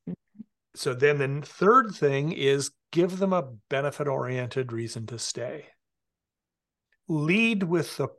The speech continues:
Speaker 2: problem that they are trying to solve, not with your solution.
Speaker 1: Mm.
Speaker 2: Because what you're trying to do is to engage them, and you engage people by acknowledging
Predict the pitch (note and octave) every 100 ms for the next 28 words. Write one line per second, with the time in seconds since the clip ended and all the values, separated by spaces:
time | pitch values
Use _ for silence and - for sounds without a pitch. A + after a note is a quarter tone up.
0 | - - - D#3+ F3+ G3 G3+ G3 F3 C3+
1 | C3+ A2+ C#3+ F3+ F#3+ - D3 C#3 - D3+
2 | D#3 D#3 C3+ - - - D3 C3 G#2 A2+
3 | _ _ _ _ _ _ _ _ - C3+
4 | C3+ E3 - E3 D3 D#3+ C#3+ C3+ - C3+
5 | C3+ - - - _ _ _ - E3+ F3+
6 | F3 E3+ E3 G#3 _ _ _ _ _ _
7 | _ _ C#3 D#3 D3+ C#3 D3 - C3 -
8 | F3+ B3+ C4 G3+ D3 C#3 D3 - C#3 -
9 | - C#3+ C#3 C3 A#2 C#3 D3+ D3 - B2+
10 | A#2+ A#2 C3 C3 B2+ B2 A2 C3 C3+ F3
11 | F#3+ E3+ - F3 F3 E3+ E3 - - -
12 | - B2+ B2+ B2 A#2 A#2 C3 A#2+ D3 F3
13 | D#3+ E3 D#3+ D#3+